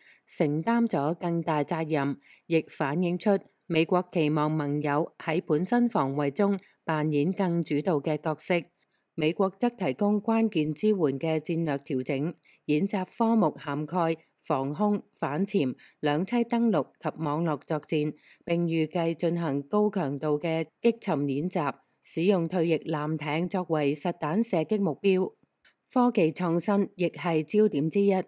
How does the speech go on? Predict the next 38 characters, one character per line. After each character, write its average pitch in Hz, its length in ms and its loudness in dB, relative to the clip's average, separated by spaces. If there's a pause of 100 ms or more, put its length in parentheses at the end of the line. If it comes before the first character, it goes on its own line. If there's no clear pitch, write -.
(420)
無 156 240 2
人 160 240 0
水 170 240 2
面 226 200 6
艦 165 280 2
艇 160 320 -2
製 165 240 -2
造 151 160 0
商 196 380 0 (200)
Saildrone 247 720 4
之 254 180 2
前 143 200 0
表 147 160 0
示， 147 420 2 (380)
正 190 240 0
同 156 320 -2
洛 160 220 0
歇 175 140 -2
馬 143 260 -6
丁 214 220 0
合 196 180 -4
作， 156 300 -4 (320)
將 240 320 2
A 240 160 4
G 233 200 0
M 233 320 0
一 240 140 2
七 240 180 -4 (120)
九 143 240 0
導 151 240 -2
彈 147 260 -4
發 170 220 -4
射 151 240 -2
器 160 320 -2 (220)
整 165 260 0
合 175 160 -2 (360)
至 185 200 -2
Saildrone 202 720 2